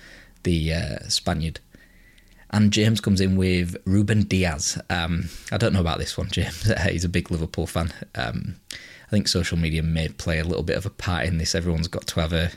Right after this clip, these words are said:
an enemy, haven't they? Virgil van Dijk versus Ruben Diaz, et cetera. Um, had Diaz had the season that he was, that he had just gone, and he was a bit older,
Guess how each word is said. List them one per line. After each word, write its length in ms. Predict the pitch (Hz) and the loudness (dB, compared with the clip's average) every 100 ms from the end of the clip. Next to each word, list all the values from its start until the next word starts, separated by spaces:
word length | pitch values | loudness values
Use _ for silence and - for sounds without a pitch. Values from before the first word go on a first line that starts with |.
| - | -2
an 160 | 92 | 0
enemy, 300 | 85 90 87 | 2 4 4
haven't 280 | 82 82 85 | 2 0 0
they? 500 | 85 82 82 71 50 - - | 0 0 0 -2 -4 -8 -10
Virgil 380 | 69 80 78 | -4 -2 -2
van 200 | 80 80 | -2 -2
Dijk 280 | - 78 58 | -2 -2 -2
versus 400 | 98 71 - 85 | -4 0 0 0
Ruben 300 | 90 85 80 | 0 2 0
Diaz, 280 | 78 78 80 | 0 0 0
et 140 | 76 | 0
cetera. 420 | - - - - 82 - - - - - - - - | 0 0 -4 -6 -8 -12 -20 -20 -20 -20 -20 -20 -14
Um, 340 | - 101 98 95 | -2 2 4 4
had 260 | 120 110 | 2 0
Diaz 300 | 107 104 107 | 0 2 2
had 160 | 107 87 | 0 0
the 100 | 87 | 0
season 340 | - 90 90 | 0 0 2
that 100 | 82 | 2
he 80 | 71 | 0
was, 760 | 82 87 85 85 - - - - _ _ _ | 0 0 0 0 0 0 -2 -6 _ _ _
that 160 | - 65 | -2 -2
he 40 | |
had 280 | - - 87 | -2 -2 -2
just 240 | - - - | 0 -2 0
gone, 260 | 92 95 - | 0 2 2
and 160 | 85 | 2
he 20 | |
was 100 | 82 | 0
a 40 | 85 | 0
bit 180 | 82 - | 0 2
older, 420 | 87 90 85 | 2 2 0